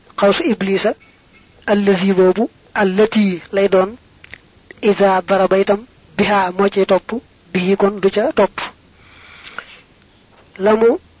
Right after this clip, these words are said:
daaneele dog boobu nag, moo dëgg lool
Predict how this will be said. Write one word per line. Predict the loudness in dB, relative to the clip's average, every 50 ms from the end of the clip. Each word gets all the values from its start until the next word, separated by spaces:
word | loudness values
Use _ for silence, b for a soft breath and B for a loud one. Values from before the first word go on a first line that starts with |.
| _ _ _ _ _ _ -6 -2
daaneele | 0 0 0 0 0 0 0 0 0 2
dog | 0 0 0 0
boobu | 0 0 0 -2
nag, | -4 -4 -8 _ _ _ _ _ _ _ _ _ _ _ _ _ -14 -4
moo | 0 2 4 4 4 2 -2 -6 _ _ _ _ _ _ _ _
dëgg | -6 -2 -2 -2 0 2
lool | 2 4 4 6 6 4 4 2